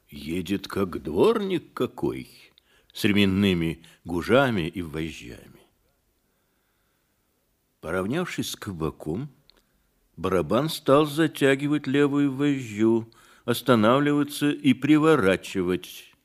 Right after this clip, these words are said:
Но Поликей, несмотря на то, что у него были деньги, данные на покупки, свистнул барабана кнутом и проехал.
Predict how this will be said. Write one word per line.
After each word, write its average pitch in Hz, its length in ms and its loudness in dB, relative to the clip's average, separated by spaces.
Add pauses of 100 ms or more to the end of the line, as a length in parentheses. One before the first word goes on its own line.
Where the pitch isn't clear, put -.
(580)
Но 120 600 -4
Поликей, 147 880 0 (200)
несмотря 117 580 0
на 139 160 0
то, 135 220 2
что 131 240 -4
у 127 40 0
него 123 300 2
были 120 380 0
деньги, 143 480 -4
данные 113 440 -4
на 95 160 -4
покупки, 90 760 -6 (640)
свистнул - 800 -2
барабана 107 640 2
кнутом 104 760 -6 (580)
и 123 120 -10
проехал. - 840 -14